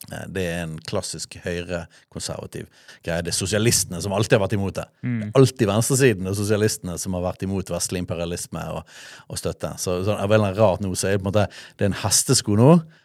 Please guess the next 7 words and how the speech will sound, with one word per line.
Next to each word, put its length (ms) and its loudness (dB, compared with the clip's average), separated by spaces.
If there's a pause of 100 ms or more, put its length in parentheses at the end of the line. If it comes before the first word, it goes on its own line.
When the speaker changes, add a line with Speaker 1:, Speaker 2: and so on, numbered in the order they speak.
(340)
Speaker 1:
med 720 2
sosialistene, 800 4 (120)
antiimperialistiske 960 0
sosialister, 680 6 (360)
og, 360 4 (680)
og, 320 0
eh, 600 0